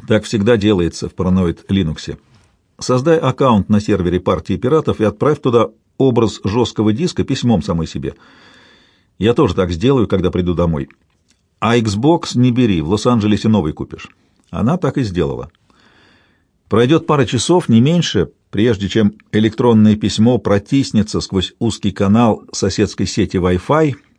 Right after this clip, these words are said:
и проложит себе путь до Швеции. Потом Энджи закрыла клапан и туго стянула ремни. Сумка сжалась до размера футбольного мяча. Я не мог скрыть восхищение этим фокусом.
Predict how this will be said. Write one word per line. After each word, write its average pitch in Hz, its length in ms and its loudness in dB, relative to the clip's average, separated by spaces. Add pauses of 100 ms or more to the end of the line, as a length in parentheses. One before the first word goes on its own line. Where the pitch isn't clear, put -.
(600)
и 98 100 2
проложит 107 500 0
себе 92 160 0
путь 107 200 -2
до 90 120 0
Швеции. 87 500 -4 (960)
Потом 113 320 2
Энджи 90 320 2
закрыла 90 420 0
клапан 139 460 -2
и 101 200 0
туго 113 480 -2
стянула 92 440 0
ремни. 92 440 2 (540)
Сумка 151 400 -2
сжалась 123 680 -2 (420)
до 98 220 0
размера 131 460 2
футбольного 117 540 0
мяча. 107 420 -4 (400)
Я 82 320 -6
не 95 100 4
мог 98 200 2
скрыть 98 300 -4
восхищение 90 720 -4
этим 85 180 -4
фокусом. 101 540 -4